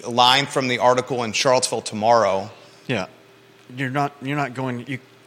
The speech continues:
Speaker 2: if you're walking that far, you're not, you're not getting everything that you need.
Speaker 1: My wife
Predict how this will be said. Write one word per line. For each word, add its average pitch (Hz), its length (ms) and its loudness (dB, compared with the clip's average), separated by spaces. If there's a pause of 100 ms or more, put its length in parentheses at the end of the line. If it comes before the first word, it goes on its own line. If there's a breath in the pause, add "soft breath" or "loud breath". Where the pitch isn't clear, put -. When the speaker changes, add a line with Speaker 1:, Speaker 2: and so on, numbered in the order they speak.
(220)
Speaker 2:
if 131 140 -6
you're 143 100 -4
walking 123 460 -4
that - 180 -8
far, 104 300 -6
you're 113 160 -10
not, 123 200 -8 (440)
you're 127 100 -10
not 135 160 -4
getting 123 300 -6
everything 107 340 -8
that 92 120 -14
you 95 100 -10
need. 85 280 -14 (1120)
Speaker 1:
My 147 120 6
wife 127 600 4